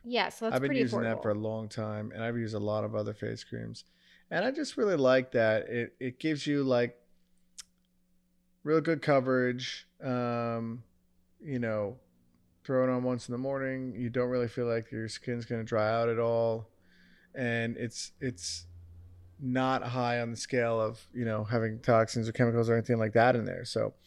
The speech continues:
Speaker 1: Yeah.
Speaker 2: I've been using it for a long time, and it's a fantastic product.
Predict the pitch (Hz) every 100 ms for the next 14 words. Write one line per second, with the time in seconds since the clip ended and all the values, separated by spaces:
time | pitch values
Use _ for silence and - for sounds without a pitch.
0 | - 202 190 185 139 143 139 120 117 110
1 | 110 139 135 - 104 101 110 - - 117
2 | 110 110 - 110 107 120 120 120 120 -
3 | 117 110 110 101 -